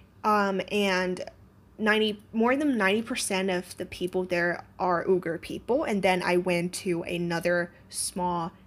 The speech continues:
town, um, I can't tell you guys the Mandarin about it, it's called Ta Xian. So, it's basically called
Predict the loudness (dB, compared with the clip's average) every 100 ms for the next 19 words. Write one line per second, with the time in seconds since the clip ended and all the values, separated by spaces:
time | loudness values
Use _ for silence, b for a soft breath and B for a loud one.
0 | -14 -4 -2 0 0 -4 B B B -20
1 | -4 0 0 -2 -8 -14 -20 -20 -20 -20
2 | -20 _ -20 -20 -20 -20 -20 -20 -20 -20
3 | -20 -4 -4 -2 0 0 -2 -8 -20 -16
4 | -10 -2 -2 0 0 0 -2 -4 -6 -6
5 | -6 -2 0 2 2 2 2 2 0 -4
6 | -4 -4 -4 -6 -6 -8 b b b b
7 | b -2 -2 -4 -10 -20 -20 -20 _ -20
8 | -20 -20 -20 -20 -6 0 2 2 -2 -6
9 | -2 0 -2 -6 -8 -6 -4 -2 -6